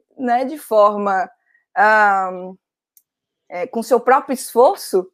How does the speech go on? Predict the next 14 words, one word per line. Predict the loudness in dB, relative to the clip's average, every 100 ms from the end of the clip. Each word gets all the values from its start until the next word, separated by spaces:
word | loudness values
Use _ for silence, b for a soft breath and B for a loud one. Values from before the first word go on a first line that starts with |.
| _ _ _ _ _ _ _ _ _ _
viver | -6 -4 2 4 4
o | 4
caráter | 2 2 2 -4
de | -4
Deus. | -2 0 -2 -8
Isso | -10 -8
é |
impossível, | -8 -10 -20 -18 -10 -8 -6 -8 -8 _ _ _ -18
completamente | -6 -2 -2 -2 -4 -4 -6
inviável. | -4 0 2 4 2 -2 -8 _ _ _ _ _
Mas | 0 4 4 2 0 -10 -18 -20 -20 _ _ _ _ _ _ _ _ _ -6
Cristo | -2 -2 -4 -10 -6
Jesus, | -2 -2 -2 -8 -8 -14 -20 -20
né, | -10 -8 -8 -10